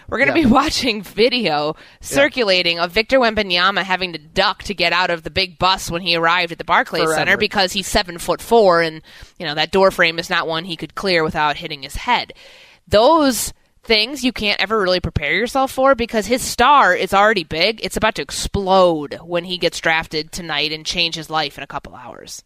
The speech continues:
Speaker 2: I don't think I'm out of line in saying that th-, he is gonna step on the floor and become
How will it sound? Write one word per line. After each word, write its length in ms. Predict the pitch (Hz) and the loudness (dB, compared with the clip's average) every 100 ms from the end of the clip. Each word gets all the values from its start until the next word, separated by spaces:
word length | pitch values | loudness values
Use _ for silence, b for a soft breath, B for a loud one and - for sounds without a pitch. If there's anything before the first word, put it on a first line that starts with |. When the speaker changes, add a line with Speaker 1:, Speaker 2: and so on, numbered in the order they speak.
| _ - | _ -10
Speaker 2:
I 240 | 139 185 | -6 -4
don't 240 | 202 202 190 | -2 -4 -8
think 320 | 175 156 151 | -12 -10 -8
I'm 180 | 135 131 | -8 -6
out 180 | 127 | -8
of 100 | 131 | -8
line 320 | 123 120 123 120 | -8 -10 -10 -12
in 160 | 120 | -16
saying 460 | 120 110 82 76 87 _ _ _ - | -16 -16 -16 -20 -20 _ _ _ -18
that 360 | 123 104 95 - _ _ | -12 -12 -12 -16 _ _
th-, 300 | 127 113 131 - | -20 -16 -14 -12
he 600 | 120 113 160 170 175 - | -12 -10 -8 -6 -6 -6
is 240 | 139 131 | -8 -8
gonna 220 | - 127 | -8 -10
step 400 | 120 - 139 135 | -12 -8 -6 -2
on 160 | 147 135 | -4 -4
the 80 | 127 | -10
floor 360 | - 131 127 | -10 -4 -2
and 140 | 120 117 | -4 -6
become 540 | 113 - 123 120 113 | -14 -10 -10 -12 -16